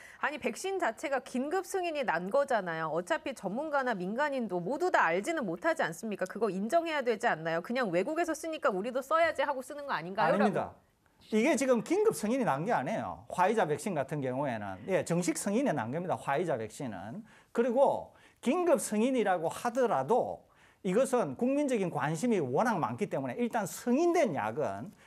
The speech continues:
Speaker 2: 그것이 긴급 승인이냐 아니냐, 긴급 승인 여부가 아니라 승인이 되지 않습니까? 그러면은 성분은 다 공개하도록 돼 있어요.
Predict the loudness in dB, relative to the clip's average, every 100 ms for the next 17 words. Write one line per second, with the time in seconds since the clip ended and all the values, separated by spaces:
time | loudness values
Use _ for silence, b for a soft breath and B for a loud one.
0 | B 0 0 2 -2 -2 -2 0 0 0
1 | 0 2 2 2 0 -2 -4 -6 -14 _
2 | B B -4 0 2 2 0 2 2 4
3 | 4 4 2 0 -2 -4 -2 0 2 2
4 | 2 0 -2 -2 -6 -8 -8 -10 b b
5 | b 0 2 2 2 -2 -4 -6 -2 -4
6 | -4 -6 -6 -2 0 0 -2 -2 -4 -10
7 | -16 -18